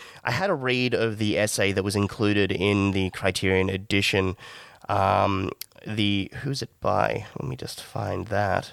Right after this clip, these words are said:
Give credit where credit is due. Uh, by Patrick Macias. Um,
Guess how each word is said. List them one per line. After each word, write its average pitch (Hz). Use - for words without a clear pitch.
Give 95
credit 98
where 98
credit -
is 95
due. 110
Uh, 131
by 131
Patrick 156
Macias. 120
Um, 120